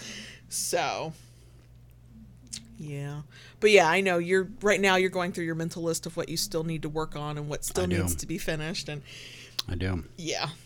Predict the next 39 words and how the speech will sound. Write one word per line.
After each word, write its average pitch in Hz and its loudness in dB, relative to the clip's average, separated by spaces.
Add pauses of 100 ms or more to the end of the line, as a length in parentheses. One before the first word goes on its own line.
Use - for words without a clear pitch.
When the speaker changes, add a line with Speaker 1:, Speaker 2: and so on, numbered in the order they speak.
(300)
Speaker 1:
Yeah, 185 2
yeah, 160 4
yeah. 160 0 (360)
And 233 6
it's 247 4
funny 277 0
because 185 2 (960)
I 269 8
think 226 -4 (320)
when 202 4
he's 196 0
not 185 -2
grumpy, - -6 (200)
J 170 0 (100)
B 247 -4
Speaker 2:
<clears throat> 240 0
Speaker 1:
knows 156 2
that 180 -2
I'm 190 4
aware 190 6
of 156 -4
that 110 -4
kind - -10
of 185 -6
stuff. - -6 (280)
Speaker 2:
<laughs> 139 4
Speaker 1:
So 202 0
this 226 0
morning 294 0
when 190 0
I 196 2
was 208 2
like, 208 -2
"Hey, 170 0 (480)
we 240 -8
need 277 -6
to 269 -2
make 220 0
a 208 0